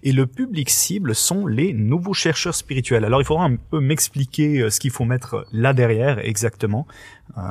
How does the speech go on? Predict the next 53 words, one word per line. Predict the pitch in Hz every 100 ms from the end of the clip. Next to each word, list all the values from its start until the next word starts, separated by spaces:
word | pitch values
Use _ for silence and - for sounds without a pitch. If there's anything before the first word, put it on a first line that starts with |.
| 95 92 104 101 - 104
voilà. | 107 117
Donc, | 107 107
voilà, | 107 101
j'ai | 98 107
quelques | 117 113
points | 139 123
d'interrogation. | 117 107 101 95 - - - - - - - 113
Euh, | 113 110
mais | 107 143
donc, | 170 -
cette | - -
maison, | 160 151 180 135
euh, | 107
n'est | 123
effectivement, | 123 135 147 143 131
n'est | 117
pas | - -
qu'une | 117
vue | 110
de | 135
l'esprit. | 113 - 180
On | 131
parle | 98 110
bien | 123 175
d'une | 95
maison | 110 170 117 92 -
bleue | 117 131 - -
dans | 120
le | 127
Grand | 110 123
Lancy. | 107 101 - 151 147
On | 107
voit | 104 113
des | 117
belles | 104 139
photos | 101 107 208 131 143
de | 104
cette | 123 117
maison | 107 110 135
sur | - 147
le | 110
site | - 135
internet. | 110 - 92 92 - - - - - - - - - -
Euh, | 104 101 101
puis | 113
d'ailleurs, | 98 113 120 98 101
c'est, | - -
je, | 104 113
je, | 110 110
je | -
trouvais | 117
ça, | 107 110 101 101
euh, | 104